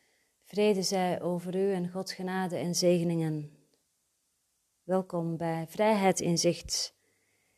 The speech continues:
Ik lees weer verder uit het tekstboek, uit Een cursus in wonderen, hoofdstuk drie, de onschuldige waarneming. Ik ga verder met paragraaf drie, waarneming versus kennis.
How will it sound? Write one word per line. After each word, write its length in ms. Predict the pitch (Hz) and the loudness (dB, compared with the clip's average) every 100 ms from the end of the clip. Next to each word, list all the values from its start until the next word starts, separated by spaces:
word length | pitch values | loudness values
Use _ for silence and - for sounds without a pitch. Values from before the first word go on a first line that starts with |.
| _ _ _ - | _ _ _ -8
Ik 120 | 185 | 6
lees 340 | 220 226 220 | 10 10 10
weer 160 | 214 214 | 8 8
verder 360 | 233 233 233 | 8 6 6
uit 140 | 208 208 | 4 2
het 140 | 185 | 2
tekstboek, 680 | 247 247 - 262 - - - - | 2 2 0 -4 -4 -16 -8 0
uit 200 | 214 - | 0 2
Een 160 | 214 | 2
cursus 400 | 247 254 220 208 | 6 6 4 -2
in 220 | - 202 | 2 2
wonderen, 680 | 190 190 185 165 160 147 - | 4 4 4 2 0 -4 -10
hoofdstuk 680 | - 226 277 - - 233 185 | 6 10 10 6 -2 -2 -2
drie, 480 | 170 170 147 151 - _ - | 2 2 2 -4 -18 _ 0
de 120 | 170 | 4
onschuldige 500 | 185 - 180 160 160 | 4 4 2 2 4
waarneming. 720 | 180 220 226 220 220 220 214 | 6 8 6 6 6 4 2
Ik 140 | 180 | -2
ga 160 | - 202 | 2 4
verder 360 | 220 226 220 190 | 4 4 4 2
met 280 | 165 - _ _ _ _ _ - | 0 -4 _ _ _ _ _ 2
paragraaf 680 | 233 226 180 175 156 - | 6 6 6 4 4 0
drie, 440 | - 180 185 160 - _ _ _ - | -2 4 4 2 -10 _ _ _ -2
waarneming 840 | 175 208 214 202 185 170 165 165 | 6 8 8 4 2 2 0 0
versus 480 | 175 175 - - - | -2 -2 -2 -6 -4
kennis. 720 | 175 160 131 - - - - | -2 0 0 -2 -4 -6 -10